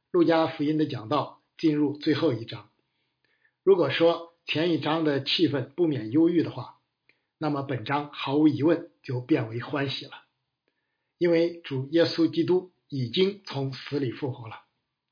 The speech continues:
四卷福音书不约而同的以复活结尾，并以此为记载的最高峰。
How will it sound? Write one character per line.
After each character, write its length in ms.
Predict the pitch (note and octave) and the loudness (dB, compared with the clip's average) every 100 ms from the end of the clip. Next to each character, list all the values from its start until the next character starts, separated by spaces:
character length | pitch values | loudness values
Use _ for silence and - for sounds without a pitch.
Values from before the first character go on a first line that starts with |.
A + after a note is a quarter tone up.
| _ _ _ _ _ _ _ - | _ _ _ _ _ _ _ -2
四 200 | G#3 F3 | 4 6
卷 300 | F3 D#3 - | 6 4 0
福 80 | |
音 120 | D#3 E3 | 0 2
书 400 | E3+ E3+ - - - | 4 2 2 -10 -2
不 100 | G3+ | 6
约 140 | F3+ | 6
而 200 | E3+ E3 | 6 4
同 220 | - B2+ | 0 -4
的 240 | D3 A2+ - _ - | -4 -4 -14 _ -8
以 120 | C3 | -6
复 280 | C3 A3 D3+ | -4 -2 -2
活 180 | C3+ C3 | -2 -6
结 160 | C3+ | -4
尾， 240 | B2+ A2 _ _ _ _ _ _ _ - | -4 -6 _ _ _ _ _ _ _ 2
并 280 | D3+ D3 - | 2 2 -6
以 160 | F#3 A3 | -2 -2
此 320 | - A#2+ - | -4 -10 -6
为 240 | C#3+ C#3 | -4 -4
记 160 | D#3 F3 | -2 -2
载 200 | C3 A2+ | -2 -6
的 260 | A#2+ A#2+ - | -10 -12 -2
最 220 | G#3 D#3 | 4 4
高 180 | C#3 B2 | 4 -4
峰。 240 | B2 A#2 | -6 -12